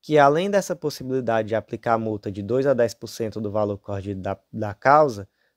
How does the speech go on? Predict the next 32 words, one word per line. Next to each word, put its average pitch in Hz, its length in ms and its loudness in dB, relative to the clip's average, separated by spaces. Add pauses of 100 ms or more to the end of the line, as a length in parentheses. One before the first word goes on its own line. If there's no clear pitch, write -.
(120)
também 160 640 0
é 160 120 -2
possível 127 760 -8 (300)
condenar 135 720 4
o 175 80 -4
indivíduo 135 560 -2
a 127 80 2
indenizar 113 440 -2
a 107 40 0
parte 110 320 -6
contrária 110 480 2
pelos 104 560 -6 (320)
prejuízos 104 480 -4
que - 140 -4
essa 101 180 -4
sofreu, 156 800 0 (340)
arcar 156 400 2
com - 120 -10
os 117 100 -4
honorários 151 600 4
e 190 80 -8
despesas 156 500 -8
que - 100 -8
efetuou. 175 540 -4
Então, 147 260 0
veja 151 240 2
só, 98 320 -4 (400)
o 139 100 -8
caráter 113 540 4
aqui 127 300 -2
é 127 80 6
reparatório. 113 800 4